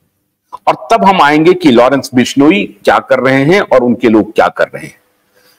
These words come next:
ये पूरा इलाका, झारखंड का जो साहेबगंज इलाका है, गोड्डा का इलाका है, उधर और जो दूसरे district हैं, वो, वो पुरुलिया, आसनसोल से जुड़ता हुआ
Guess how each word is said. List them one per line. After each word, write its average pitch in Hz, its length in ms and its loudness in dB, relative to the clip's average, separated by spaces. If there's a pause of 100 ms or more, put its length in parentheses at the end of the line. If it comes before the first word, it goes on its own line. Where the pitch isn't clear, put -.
(200)
ये 185 100 2
पूरा 233 460 2
इलाका, 143 540 2
झारखंड 190 500 -2
का 156 160 0
जो 131 160 0
साहेबगंज 135 680 -2
इलाका 117 400 0
है, 104 200 2
गोड्डा 107 460 -2
का 127 260 -4
इलाका 104 360 -2
है, 95 320 0 (600)
उधर 165 180 4
और 185 420 2
जो 185 80 2
दूसरे 151 460 0
district 127 520 -4
हैं, 117 120 0
वो, 117 540 -2 (220)
वो 185 60 4
पुरुलिया, 156 600 2
आसनसोल 156 840 0
से 170 260 0
जुड़ता 120 600 -2
हुआ 139 480 0